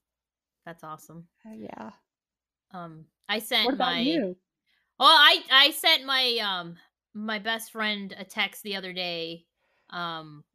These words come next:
Speaker 1: saying, "When the world opens up, can we go spend a week in Paris?" Because <laughs> I don't know if you've seen this show, but, uh, I s-, I was binging on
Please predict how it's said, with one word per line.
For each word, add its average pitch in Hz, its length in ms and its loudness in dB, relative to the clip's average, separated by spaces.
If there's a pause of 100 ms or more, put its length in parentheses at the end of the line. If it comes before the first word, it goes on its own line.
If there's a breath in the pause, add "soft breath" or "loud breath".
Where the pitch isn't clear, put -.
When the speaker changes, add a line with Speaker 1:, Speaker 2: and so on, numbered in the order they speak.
(120)
Speaker 1:
saying, 185 320 -4
"When 190 120 -8
the 185 80 -8
world 185 240 -10
opens 185 360 -10
up, 175 200 -2
can 185 140 -12
we 175 340 -10 (120)
go 190 100 -10
spend 180 240 -12
a 170 40 -10
week 175 180 -12
in 170 80 -14
Paris?" 160 580 -10 (420)
Because - 220 0
<laughs> - 20 10 (1600 loud breath)
I 277 120 8
don't 453 160 4
know 466 140 8 (100)
if 370 60 0
you've 359 220 2
seen 453 380 6
this 254 280 2
show, 247 500 6 (260 loud breath)
but, 262 260 8 (640)
uh, 226 460 4
I 226 220 2
s-, - 160 -12 (100)
I 226 140 2
was 226 240 -4
binging 247 500 -2
on 208 640 -2